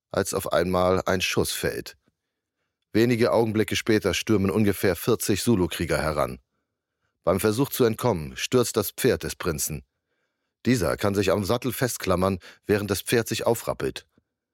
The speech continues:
Nach einigen Metern stürzt der Prinz erneut. Dabei wird sein Arm vom eigenen Pferd zertrampelt.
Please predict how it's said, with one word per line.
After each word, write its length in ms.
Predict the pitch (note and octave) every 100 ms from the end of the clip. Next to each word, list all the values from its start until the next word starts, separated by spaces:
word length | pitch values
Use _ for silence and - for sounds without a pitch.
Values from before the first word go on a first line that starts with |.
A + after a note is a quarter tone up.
| _ _ _ _
Nach 100 | F2
einigen 360 | G2+ C3 A2 A#2
Metern 440 | A#2 A2+ G2+ F#2 -
stürzt 380 | - G#2 - G2+
der 80 |
Prinz 240 | E2+ G2+ F#2+
erneut. 440 | F#2 F#2 A#1+ - _ _ _ _ _ _ _ -
Dabei 340 | F#2+ G2 F2
wird 120 | G2
sein 200 | G2+ F#2+
Arm 240 | C2 F#2+ G2
vom 120 | D#2+
eigenen 380 | F#2 G#2 G#2 F#2+
Pferd 300 | F#2+ F2+ -
zertrampelt. 720 | F2+ - G#2 D#2 C#2 C2